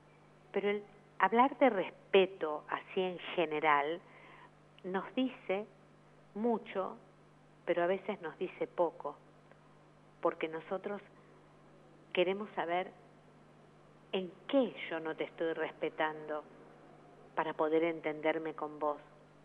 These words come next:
para poder convivir con vos. Porque uno le puede decir al otro,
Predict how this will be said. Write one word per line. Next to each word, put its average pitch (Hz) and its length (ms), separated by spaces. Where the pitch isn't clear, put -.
para 165 180
poder 160 360
convivir 156 540
con 151 280
vos. 147 180
Porque 190 340
uno 226 200
le 175 100
puede 175 300
decir 180 240
al 160 140
otro, 160 440